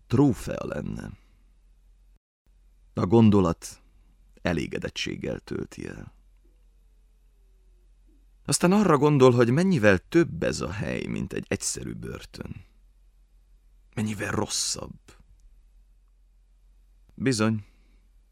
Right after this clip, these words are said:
innen nincsen szabadulás. Aki ide kerül, végérvényesen elhagyja az élők birodalmát. Hiába lélegzik, hiába dobog a szíve, hiába gondolkozik, nincs többé mégsem.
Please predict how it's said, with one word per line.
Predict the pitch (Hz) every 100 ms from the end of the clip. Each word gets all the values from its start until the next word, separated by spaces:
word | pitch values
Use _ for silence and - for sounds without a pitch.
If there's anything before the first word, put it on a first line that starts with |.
| _ _ _
innen | 175 165 120
nincsen | 98 82 - -
szabadulás. | - - - - 50 50 107 -
Aki | - - 110
ide | 139 131
kerül, | 123 107 95 92 82 - - - - - - 95
végérvényesen | 123 135 107 104 90 95 90 87 95 92
elhagyja | 98 92 92 87 87 87
az | 95 82
élők | 95 90 80 - -
birodalmát. | 71 53 - 53 62 85 90
Hiába | 135 151 127
lélegzik, | 104 101 95 85 82 - - _ _ _ _ _
hiába | 101 104 95 92
dobog | 95 87 82
a |
szíve, | - - 87 73 60
hiába | 98 95 95
gondolkozik, | 98 95 92 87 80 78 67 - _ _ _ -
nincs | 98 85 -
többé | - -
mégsem. | 67 50 - - -